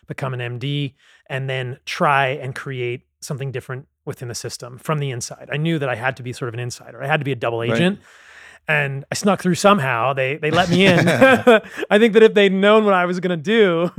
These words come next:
Speaker 2: Uh,
Speaker 1: they may
Speaker 2: yeah.
Speaker 1: not have let me in. Uh, but I got through and I did residency at the University of Washington. But throughout all of it,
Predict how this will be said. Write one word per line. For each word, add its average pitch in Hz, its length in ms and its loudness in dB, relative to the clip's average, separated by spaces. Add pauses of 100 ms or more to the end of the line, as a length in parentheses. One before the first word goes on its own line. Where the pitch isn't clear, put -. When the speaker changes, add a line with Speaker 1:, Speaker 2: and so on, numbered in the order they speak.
(160)
Speaker 2:
Uh, 127 220 -8
Speaker 1:
they 196 120 2
may 196 140 2
Speaker 2:
yeah. 214 60 4
Speaker 1:
not 208 260 4
have 190 180 2
let 175 220 0
me 175 180 -2
in. 147 240 -2 (400)
Uh, 156 340 0
but 175 120 0
I 185 80 2
got 208 200 2
through 214 280 6
and 180 80 4
I 160 40 0
did 156 160 -2
residency 165 540 -2
at 160 80 -4
the 156 60 -8
University 156 400 -4
of 143 80 -4
Washington. 170 560 -4
But 160 140 -4
throughout 185 280 2
all 262 240 2
of 180 100 2
it, 151 240 -2